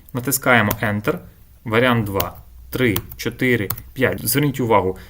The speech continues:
е, автоматично, е, перераховується послідовність чисел.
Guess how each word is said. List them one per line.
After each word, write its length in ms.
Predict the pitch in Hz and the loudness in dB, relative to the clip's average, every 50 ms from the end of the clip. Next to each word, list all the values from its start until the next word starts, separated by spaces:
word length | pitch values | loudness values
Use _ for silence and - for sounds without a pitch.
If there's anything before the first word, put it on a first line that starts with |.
| - - - | -20 -10 -6
е, 380 | - 101 98 101 101 101 - - | -2 0 2 2 2 2 0 -2
автоматично, 880 | - 120 - - 147 151 151 151 - 139 - - - - 98 92 90 - - - | -6 -4 -4 -2 0 0 0 0 0 -2 -2 -2 -4 -4 -6 -6 -8 -10 -14 -10
е, 480 | 110 107 107 104 101 101 101 98 - - - 135 - - - - - - _ - _ _ - - - - - - - - | -8 -6 -6 -4 -4 -6 -6 -8 -10 -12 -16 -18 -20 -20 -20 -20 -20 -20 _ -20 _ _ -20 -20 -20 -20 -20 -20 -4 0
перераховується 840 | 131 123 120 113 120 117 - 165 170 160 135 123 120 120 - - 107 | 2 4 4 4 4 2 2 2 4 4 4 2 2 2 0 -2 -2
послідовність 680 | - 117 - - 123 107 117 143 127 120 117 120 - | -2 -2 -2 -2 -2 0 2 2 2 2 0 0 -2
чисел. 320 | - - - - - - | -4 -4 -4 -6 -6 -8